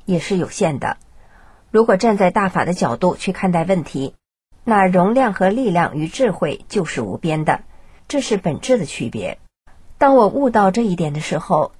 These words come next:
再帮助同修清理他空间场的邪恶因素，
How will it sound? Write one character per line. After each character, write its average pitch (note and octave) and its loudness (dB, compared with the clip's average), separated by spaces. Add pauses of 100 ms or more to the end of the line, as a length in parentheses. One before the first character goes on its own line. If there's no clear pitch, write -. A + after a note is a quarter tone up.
(120)
再 C4 0
帮 A3 0
助 G#3+ -4
同 F#3 0
修 G#3 2
清 A3+ 0
理 D#3+ -4
他 F3 -4
空 G3 -2
间 G#3+ 0
场 - -4
的 C#3 -6
邪 C#3+ -6
恶 E3+ -4
因 G#3 -2
素， G#3 -6